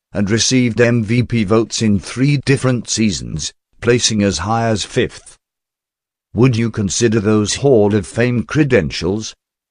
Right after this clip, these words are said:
I'll tell you who that is after this word from Wealthfront. Decades of data show that investors that trade individual stocks underperform the market every year. In fact,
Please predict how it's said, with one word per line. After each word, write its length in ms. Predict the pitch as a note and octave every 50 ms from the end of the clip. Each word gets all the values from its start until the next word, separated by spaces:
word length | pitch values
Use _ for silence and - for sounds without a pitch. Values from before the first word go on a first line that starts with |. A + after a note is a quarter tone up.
| _ _ -
I'll 200 | F#2+ G#2 G#2+ G#2+
tell 260 | G2 - B2 B2+ B2+
you 180 | A#2 A#2 A#2+ A2
who 180 | G2+ A#2+ B2
that 180 | A#2 B2 A2 F2+
is 240 | A2 A2 G2+ - G#2+
after 320 | G2+ G2+ F#2 - - G#2+
this 280 | G#2 A#2+ A#2 - - -
word 380 | A2+ A2+ G2 E2 D2+ D2 C#2+
from 240 | - - B2+ B2+ B2
Wealthfront. 920 | A#2+ B2 B2+ B2+ B2 G#2 - - - G#2+ G#2 F2 C#2 C2 - _ - - _ _ _ _ _ _ _ _ _ _ _ _ _ _ _ _ _ - F2+
Decades 680 | D2+ - C#3 C#3 - - G2+ E2+ D#2 D2 C#2+ C2+ D2 F2+
of 140 | G2+ F#2 D#2+
data 400 | - C#3 D#3 C#3+ - A2 F#2+ E2+
show 260 | - - A2 A2 A2
that 300 | F#2+ A#2 A#2+ B2+ - -
investors 680 | A#2+ B2 A#2+ G#2+ F#2+ B2+ C3 C3 - - - A2+ G#2 -
that 160 | - A#2 A#2
trade 400 | - - C3 C3 B2 A#2+ G#2 -
individual 720 | - B2 B2+ C3 B2 C3 A#2+ A#2+ C3+ B2+ G2+ F#2+ A2+ A#2 A2+
stocks 420 | - - - C3 A#2+ A2+ - -
underperform 760 | A2 G#2+ A2 G#2+ G#2+ F#2+ - G#2 - - A#2 A#2+ B2 B2 A#2 G#2
the 100 | G#2+ G2+
market 480 | G#2 G#2+ G#2+ G#2 G2 - B2 A#2+ G2+
every 280 | A2+ A#2+ A2 G2 A#2+ A#2
year. 340 | A2 G#2+ G#2+ F#2+ D2+ B1 A1+ _ _ _ _ _ _ _ _ _ _ _ _ _ _ _ _ -
In 160 | B2+ C3 B2
fact, 500 | G#2 - D3+ D3 C#3 - _ - - -